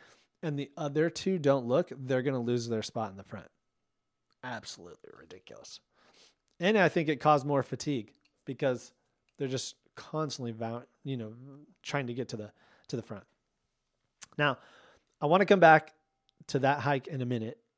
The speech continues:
and, and talk about a little more. But first, I wanna read to you one of my favorite passages 'cause it has to do with this.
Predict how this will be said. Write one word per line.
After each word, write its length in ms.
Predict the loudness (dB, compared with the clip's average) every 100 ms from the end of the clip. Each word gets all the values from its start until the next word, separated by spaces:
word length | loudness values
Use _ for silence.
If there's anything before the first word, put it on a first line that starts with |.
| _ -14
and, 140 | -14 -14 _ -12
and 180 | -8 -2
talk 160 | 0
about 220 | 0 -4 -4 _ _ _ -4
a 40 |
little 160 | -2 0
more. 140 | 0
But 220 | 0 0
first, 280 | 2 2 2 -2
I 60 |
wanna 180 | 0 0
read 200 | 0 -2
to 120 | -2
you 140 | -2 -2
one 160 | -2
of 60 | -2
my 100 | -2
favorite 460 | 0 -2 -2 -8
passages 720 | -10 -8 -8 -8 -8 -8 -10 -14 _ -20 _ _ _
'cause 120 | -4
it 20 |
has 200 | 0 0
to 60 | 0
do 140 | 2
with 140 | 2 4
this. 460 | 2 2 -4 -12